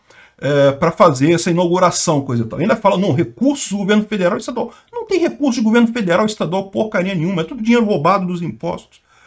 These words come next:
Os impostos são um roubo. O pessoal roubou esse dinheiro dos impostos e agora tá fazendo alguma coisa com isso daí.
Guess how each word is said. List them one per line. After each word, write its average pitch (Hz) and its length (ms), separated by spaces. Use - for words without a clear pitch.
Os 185 160
impostos 214 480
são 214 140
um 175 40
roubo. 131 500
O 139 200
pessoal 170 260
roubou 180 400
esse 220 160
dinheiro 170 340
dos 160 220
impostos 175 460
e - 20
agora 185 180
tá 190 120
fazendo 170 340
alguma 160 220
coisa 151 320
com - 120
isso 151 140
daí. 135 220